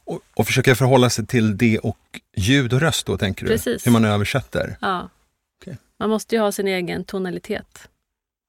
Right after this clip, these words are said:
Speaker 1: Hur gör man då, då?
Speaker 2: Eh, man går till... Det finns inget svar på hur man gör.
Speaker 1: Nej.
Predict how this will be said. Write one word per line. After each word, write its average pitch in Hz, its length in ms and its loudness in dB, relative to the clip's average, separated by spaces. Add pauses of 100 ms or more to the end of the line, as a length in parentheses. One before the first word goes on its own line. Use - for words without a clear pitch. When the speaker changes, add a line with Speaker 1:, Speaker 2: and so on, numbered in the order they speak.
(640)
Speaker 1:
Hur 175 120 6
gör 160 140 4
man 160 200 4
då, 220 220 0
då? - 140 -10 (680)
Speaker 2:
Eh, 175 540 -4 (360)
man 240 360 0
går 240 220 4
till... 202 600 0 (1000)
Det 180 100 -10
finns 240 200 0
inget 220 240 2
svar 269 300 4
på 185 120 -6
hur 190 80 -4
man 185 160 -2
gör. 202 320 -2 (240)
Speaker 1:
Nej. 101 200 2